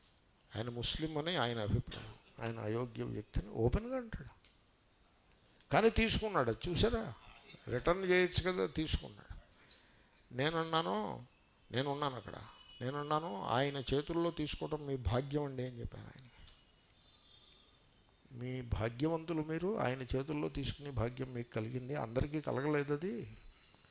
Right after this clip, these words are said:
ఈ జిల్లా మొత్తానికి మీరు పుణ్యాత్ములు" అని నేను చెప్పాను ఓపెన్గా. నేను చెప్పాను, ఆయనంత ఓపెన్గా చెప్పినప్పుడు నేను మాత్రం ఓపెన్గా చెప్పొద్దు,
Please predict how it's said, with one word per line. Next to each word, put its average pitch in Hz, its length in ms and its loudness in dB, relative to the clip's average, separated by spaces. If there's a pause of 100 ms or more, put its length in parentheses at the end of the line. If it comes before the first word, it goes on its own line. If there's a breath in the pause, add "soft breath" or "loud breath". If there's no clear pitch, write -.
(1040 soft breath)
ఈ 113 80 -6
జిల్లా 117 340 2
మొత్తానికి 160 460 2
మీరు 143 200 -2
పుణ్యాత్ములు" 131 640 -4
అని 143 120 -6
నేను 117 160 -6
చెప్పాను 98 320 -2
ఓపెన్గా. 180 420 4
నేను 165 220 6
చెప్పాను, 160 500 0
ఆయనంత 139 320 2
ఓపెన్గా 160 400 4
చెప్పినప్పుడు 165 460 -2
నేను 143 200 0
మాత్రం 160 300 -2
ఓపెన్గా 151 380 -2
చెప్పొద్దు, 156 500 -2